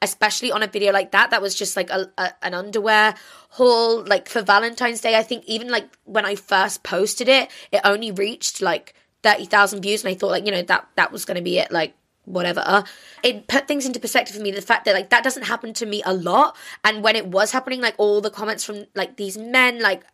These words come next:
I assume they were men, I guess, but from, like, their names, and obviously every single person didn't have a picture, like, they never do, just feeling like they are entitled to comment on your body and just, like, just, like, kinda, like, gross, like, feti-, like, it just was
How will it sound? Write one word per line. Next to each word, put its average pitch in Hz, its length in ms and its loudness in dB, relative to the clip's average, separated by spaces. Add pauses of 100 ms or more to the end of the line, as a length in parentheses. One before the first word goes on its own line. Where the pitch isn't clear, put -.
(160)
I 165 340 2
assume 233 420 -2
they 269 100 0
were 277 100 -2
men, 247 240 0
I 269 100 -2
guess, 262 340 0 (260)
but 196 380 0
from, 208 120 -2
like, 208 200 0
their 214 120 4
names, 208 600 0
and 190 260 -4
obviously 208 440 2
every 196 180 0
single 190 240 -6
person 185 420 -4
didn't 185 220 -8
have 185 160 -2
a 202 80 2
picture, 180 540 -6
like, 180 160 -4
they 190 100 0
never 190 240 0
do, 185 400 0 (240)
just - 220 -4
feeling 208 180 4
like 196 160 -2
they 202 220 6
are 196 200 6
entitled 196 440 0
to 196 80 -8
comment 190 380 -4
on 185 180 -2
your 185 100 2
body 190 540 4
and 175 200 0
just, 175 220 -4
like, 170 240 -2 (640)
just, - 300 0
like, 302 120 0
kinda, 277 200 4
like, 311 220 2
gross, 233 500 4
like, 208 160 0
feti-, 254 520 0
like, - 180 0
it 214 140 -6
just 269 220 -2
was 254 220 -4